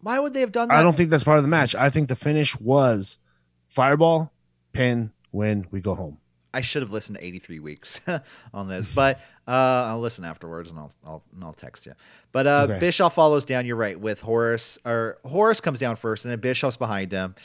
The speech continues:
Speaker 1: Horace
Speaker 2: Mm-hmm.
Speaker 1: has a chair in his hand,
Speaker 2: Mm-hmm.
Speaker 1: and, uh, he just strikes Warrior in the back, and Hogan gets the pin, and yeah,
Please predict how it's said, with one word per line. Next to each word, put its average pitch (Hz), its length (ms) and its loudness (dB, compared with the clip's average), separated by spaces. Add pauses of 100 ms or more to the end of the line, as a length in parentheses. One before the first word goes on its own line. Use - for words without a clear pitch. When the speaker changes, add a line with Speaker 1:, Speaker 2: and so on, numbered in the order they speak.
(200)
Speaker 1:
Horace 214 340 2
Speaker 2:
Mm-hmm. - 80 -4
Speaker 1:
has 143 80 -4
a 135 60 -8
chair 139 240 -4
in 135 60 -6
his 110 120 -10
hand, 87 460 -12 (340)
Speaker 2:
Mm-hmm. 101 180 -10
Speaker 1:
and, 107 360 -8
uh, 107 640 -4
he 110 320 -18
just 175 260 -6
strikes 143 460 -2
Warrior 123 400 -4
in 117 100 -8
the 107 60 -8
back, 101 480 -4 (800)
and 95 540 -12
Hogan 107 280 -12
gets 101 160 -14
the 104 100 -14
pin, 92 440 -12 (840)
and 90 560 -10 (1700)
yeah, 95 460 -6